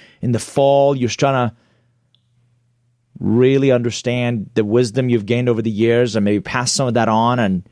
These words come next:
but you're still hustling. And even in the winter of your career, are you still learning and growing to remain relevant?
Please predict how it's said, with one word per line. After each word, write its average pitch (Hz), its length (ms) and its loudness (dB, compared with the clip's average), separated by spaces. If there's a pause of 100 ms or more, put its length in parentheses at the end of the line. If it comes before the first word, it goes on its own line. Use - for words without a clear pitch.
(140)
but 123 120 -2
you're 131 100 -2
still 156 340 2
hustling. 139 540 -2
And 110 180 -2 (640)
even 196 220 2
in 202 100 4
the 160 80 4
winter 123 460 -2 (920)
of 110 140 -2
your 107 80 0
career, 92 460 0 (580)
are 110 80 2
you 131 140 0
still 131 320 -2
learning 127 320 0
and 113 120 -2
growing 120 360 -2
to 117 140 -6
remain 120 280 -2
relevant? 143 440 -4